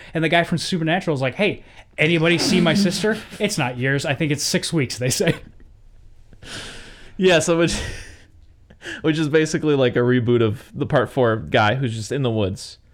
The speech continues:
Speaker 2: Remember? He's like
Speaker 1: Didn't
Speaker 2: a
Speaker 1: even think of
Speaker 2: sister.
Speaker 1: that. Yeah,
Speaker 2: Yeah.
Speaker 1: absolutely, yeah.
Speaker 2: Okay. He meets, like, a preppy dude and his girlfriend. The preppy dude's a dick to him. Then he goes off. He's riding a motorcycle. Some old lady in glasses is weird to him.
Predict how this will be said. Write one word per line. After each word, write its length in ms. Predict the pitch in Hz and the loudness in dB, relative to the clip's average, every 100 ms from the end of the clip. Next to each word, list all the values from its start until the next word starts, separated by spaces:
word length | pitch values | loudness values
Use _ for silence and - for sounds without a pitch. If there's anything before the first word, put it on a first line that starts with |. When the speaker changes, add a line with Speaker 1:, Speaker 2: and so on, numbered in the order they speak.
| _ _ - - - | _ _ -20 -20 -4
Speaker 2:
Remember? 280 | 247 131 131 | -2 0 0
He's 180 | 135 98 | 0 2
like 120 | 190 | 2
Speaker 1:
Didn't 40 | |
Speaker 2:
a 20 | |
Speaker 1:
even 100 | 185 | 2
think 80 | 160 | 2
of 60 | 127 | 2
Speaker 2:
sister. 160 | 170 156 | 2 2
Speaker 1:
that. 180 | 117 | 0
Yeah, 280 | 131 131 120 | 2 2 2
Speaker 2:
Yeah. 100 | 139 | 2
Speaker 1:
absolutely, 380 | 135 143 151 110 | 2 0 -2 -4
yeah. 180 | 117 113 | -4 -4
Speaker 2:
Okay. 260 | 147 98 - - - - - - | -2 -4 -6 -18 -20 -20 -20 -2
He 180 | 185 | 2
meets, 240 | 208 214 - | 2 2 2
like, 100 | 165 | 0
a 40 | |
preppy 300 | 123 180 170 | 0 0 0
dude 220 | 160 165 | 0 2
and 80 | 147 | 2
his 160 | 147 127 | 0 0
girlfriend. 640 | 139 139 - 135 135 127 _ _ _ | 0 0 0 0 0 -4 _ _ _
The 420 | - 131 131 123 113 | 0 2 4 2 0
preppy 180 | - 139 | -6 -4
dude's 140 | 135 127 | -4 -2
a 40 | |
dick 320 | 110 135 131 | 0 0 0
to 160 | 131 95 | -4 -4
him. 220 | 85 139 _ - | -4 -10 _ -6
Then 120 | 143 143 | -2 -2
he 80 | |
goes 220 | 143 139 131 | 0 2 2
off. 180 | 127 | 0
He's 120 | 123 123 | 0 -2
riding 140 | 120 | 0
a 40 | |
motorcycle. 420 | 117 117 117 113 113 | -2 -2 -4 -2 -4
Some 180 | 123 | -2
old 120 | 117 113 | -2 -2
lady 180 | 113 | -2
in 80 | 104 | -2
glasses 520 | 101 98 107 120 107 | -2 -2 -4 -6 -6
is 120 | 110 123 | -8 -6
weird 280 | 110 95 | -4 -4
to 120 | 107 | -6
him. 120 | 82 | -8